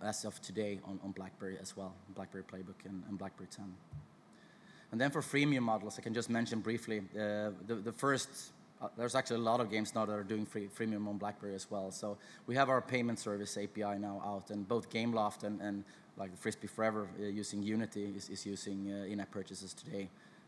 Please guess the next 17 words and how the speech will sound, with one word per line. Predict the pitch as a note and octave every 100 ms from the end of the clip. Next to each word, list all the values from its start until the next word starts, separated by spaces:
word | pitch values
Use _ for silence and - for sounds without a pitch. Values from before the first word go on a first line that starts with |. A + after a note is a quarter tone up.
| -
uh, |
as | G2 F#2+ F#2+
a |
freemium | F#2+ G#2 G#2
model | G2+ G2 G2
for, | - G2 F#2
for | G#2
BlackBerry. | F#2+ F#2+ F#2+ G2+ F#2+ F#2+
So | - G2+ F#2+ G2+
that's | A2 - -
definitely | A2+ G#2+ G#2
a | G2
possibility | G#2+ - F#2+ G2+ F#2
for | -
you | G2
to | G2
monetize. | G2 G2 G2 G2+ -